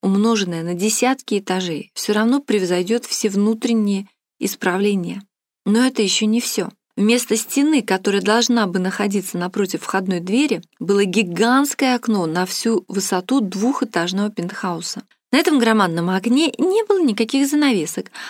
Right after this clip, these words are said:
для того, чтобы любоваться видом океана, как объяснила мне хозяйка. По канонам фэншуй подобное положение грозит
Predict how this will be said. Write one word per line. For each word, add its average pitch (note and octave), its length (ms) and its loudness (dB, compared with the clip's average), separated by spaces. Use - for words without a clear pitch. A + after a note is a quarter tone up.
для G#3 100 0
того, G3+ 220 2
чтобы C#4 260 2
любоваться A3+ 560 2
видом D4 320 2
океана, F#3+ 580 -2
как G#3+ 200 -8
объяснила G#3+ 440 0
мне G#3 180 2
хозяйка. G3+ 500 -4
По - 80 -18
канонам E4 440 4
фэншуй B3 480 0
подобное B3+ 500 0
положение A#3+ 600 2
грозит A#3 380 0